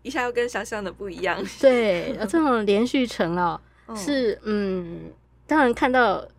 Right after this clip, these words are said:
Speaker 2: 如果是算式的话，连续乘，小孩会抓后面的十乘十，也许他觉得一百很正常，可是你用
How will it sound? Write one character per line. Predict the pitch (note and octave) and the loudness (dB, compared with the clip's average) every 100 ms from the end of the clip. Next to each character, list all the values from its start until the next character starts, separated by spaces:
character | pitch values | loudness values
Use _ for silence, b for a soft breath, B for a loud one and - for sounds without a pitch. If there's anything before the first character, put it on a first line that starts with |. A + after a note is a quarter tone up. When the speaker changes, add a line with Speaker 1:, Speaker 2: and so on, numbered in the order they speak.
| - | -4
Speaker 2:
如 | G#3+ | -2
果 | G3 | 0
是 | G#3 | -2
算 | - C4 G#3 | -2 0 0
式 | - F#3 | -2 -6
的 | E3 | -4
话， | F#3+ E3+ | -2 -2
连 | E3+ | -2
续 | F3 G#3+ | -4 -4
乘， | F#3 E3+ | -4 -6
小 | D#3+ | -4
孩 | E3+ F#3 | -6 -4
会 | G3+ | -6
抓 | F#3 F3+ | -4 -6
后 | F3+ G3+ | -4 -4
面 | F#3 F3+ | -2 -2
的 | E3+ | -4
十 | - | -8
乘 | D#3+ F3 | -10 -8
十， | F3 E3 | -8 -6
也 | G3 | -6
许 | G3 | -4
他 | F#3+ | -6
觉 | F#3 E3+ | -6 -6
得 | E3+ | -6
一 | |
百 | F#3 E3 E3 | -8 -10 -12
很 | E3 | -14
正 | - E3+ | -8 -8
常， | E3 - B B B - | -10 -18 B B B -2
可 | A#3+ | 2
是 | D4+ | 2
你 | A#3 G3+ | 2 0
用 | A#3+ G#3+ | -2 -4